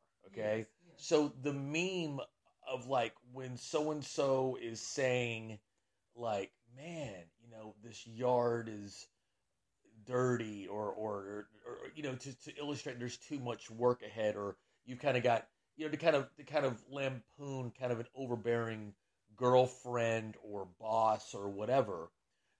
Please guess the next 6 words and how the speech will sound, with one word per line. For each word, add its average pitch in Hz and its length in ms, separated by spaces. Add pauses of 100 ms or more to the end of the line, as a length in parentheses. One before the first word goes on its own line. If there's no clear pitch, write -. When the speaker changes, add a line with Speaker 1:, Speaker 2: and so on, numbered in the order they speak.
(120)
Speaker 1:
There's 139 400
the 117 200
meme 120 680 (140)
of 110 280 (440)
Faye 143 200
Dunaway 98 760